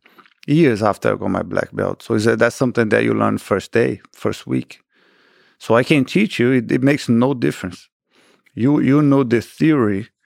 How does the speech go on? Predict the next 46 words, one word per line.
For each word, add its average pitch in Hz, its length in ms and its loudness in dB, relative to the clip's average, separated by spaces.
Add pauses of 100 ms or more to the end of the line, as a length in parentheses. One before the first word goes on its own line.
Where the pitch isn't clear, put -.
(440)
but - 420 0
until 127 380 2
you 117 200 2
apply 113 440 2
it, 127 260 2
I 113 60 0
mean, 110 160 -6
it 113 40 0
will 107 100 -2
help 131 320 2
you, 104 100 -4
of 95 160 -8
course, 117 220 -2
the 110 100 -2
more 110 180 0
details 107 380 -4
you 107 100 -2
learn, 110 400 -2
you 104 80 -8
know, 98 140 -10
the, 101 160 -8
the, 104 260 -8 (560)
the 117 140 0
more 113 220 2
tools 117 320 -2
you 110 80 0
have 110 200 0
to - 120 -16
practice, 110 480 -4
but 101 280 -2
it's - 120 -10
still - 380 -4
very 98 360 -4
complex - 720 -12 (520)
because 104 420 0 (480)
it's 107 200 0
not 135 220 4
about 120 280 2
the 117 80 0
move 120 320 2
itself. 101 480 -2
It's 101 100 0
about 98 300 0
how 113 140 0
can 104 220 -2
you 107 280 -2